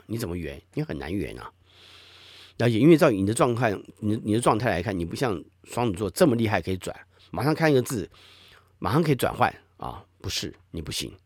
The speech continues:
所以你要懂得，你要先 study 过，要学，要，要了解过。那你没有去了解这些事情，就会造成问题。好，所以这个特别提醒你注意一下，这边请你注意一下哈。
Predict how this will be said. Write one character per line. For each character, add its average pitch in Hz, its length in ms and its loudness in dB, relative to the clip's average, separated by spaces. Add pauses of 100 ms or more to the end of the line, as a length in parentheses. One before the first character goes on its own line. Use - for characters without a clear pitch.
(260)
所 - 180 4
以 151 40 8
你 117 80 6
要 120 80 6
懂 67 240 -6
得， - 80 -8
你 82 100 -4
要 104 60 0
先 101 160 -2
study 82 400 -4
过， 71 180 -10
要 92 80 0
学， 69 220 -6 (100)
要， 107 140 0
要 113 160 2
了 87 200 -4
解 123 180 -4
过。 76 220 -10 (360)
那 127 100 0
你 107 60 4
没 127 100 6
有 151 40 8
去 131 100 0
了 113 100 4
解 107 140 -2
这 98 100 -2
些 104 60 0
事 107 120 -6
情， 87 160 -4
就 90 120 -4
会 92 60 -6
造 90 120 -4
成 78 160 -8
问 98 160 -6
题。 - 240 -20 (100)
好， 78 140 -12
所 90 100 -6
以 80 40 -6
这 90 100 -6
个 78 80 -4
特 87 260 -8
别 64 200 -8
提 73 200 -12
醒 62 200 -12
你 62 160 -16
注 71 160 -14
意 65 100 -18
一 62 40 -20
下， 60 140 -18 (280)
这 71 100 -12
边 67 180 -16
请 - 200 -16
你 62 60 -16
注 64 140 -16
意 60 40 -18
一 62 40 -20
下 - 120 -16
哈。 - 160 -16